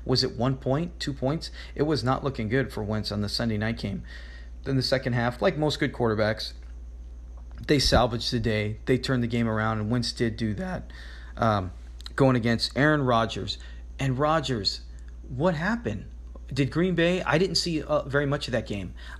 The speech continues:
I just knew Aaron Rodgers, three touchdowns. They're annihilating the Vikings. That's when you go, and maybe it's 'cause game script,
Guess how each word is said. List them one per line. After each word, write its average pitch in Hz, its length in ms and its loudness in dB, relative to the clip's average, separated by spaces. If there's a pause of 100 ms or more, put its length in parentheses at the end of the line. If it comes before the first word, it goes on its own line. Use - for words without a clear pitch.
I 160 80 6
just 175 180 2
knew 147 180 0
Aaron 165 220 2
Rodgers, 131 500 2 (220)
three 170 220 4
touchdowns. 110 760 0 (500)
They're 123 180 4
annihilating 147 540 4
the 120 60 0
Vikings. 104 600 -2 (1000)
That's 143 300 2
when 143 120 0
you 131 80 2
go, 123 220 4
and - 320 0 (240)
maybe 170 380 6
it's - 100 0
'cause 135 220 0 (180)
game 135 220 4
script, - 580 2